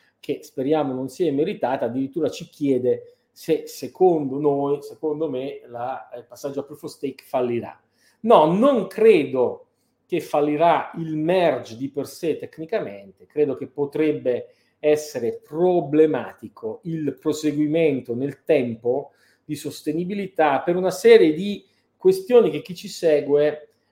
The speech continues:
eh, dovrebbe aver familiarizzato. Miner extractable value,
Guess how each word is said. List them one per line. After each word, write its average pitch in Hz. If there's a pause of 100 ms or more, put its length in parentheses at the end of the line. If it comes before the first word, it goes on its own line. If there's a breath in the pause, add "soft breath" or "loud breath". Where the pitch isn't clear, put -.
(120)
eh, 139
dovrebbe 160
aver 151
familiarizzato. 127
Miner 139
extractable 131
value, 185